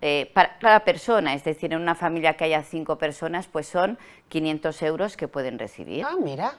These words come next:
Speaker 1: Y lo puedes disfrutar en las fechas que he dicho y cuando te descargas el, el código promocional tienes treinta días para ir a la agencia de viajes,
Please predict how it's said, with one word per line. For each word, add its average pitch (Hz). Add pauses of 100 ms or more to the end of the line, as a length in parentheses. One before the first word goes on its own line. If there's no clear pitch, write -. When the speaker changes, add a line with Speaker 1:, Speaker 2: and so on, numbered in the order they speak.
(200)
Speaker 1:
Y 160
lo 156
puedes 202
disfrutar 196
en 175
las 156
fechas 214
que 233
he 226
dicho 254 (120)
y 220
cuando 185
te 175
descargas 190
el, 165
el 160
código 233
promocional 208
tienes 240
treinta 208
días 165
para 147
ir 156
a 143
la 139
agencia 143
de 127
viajes, -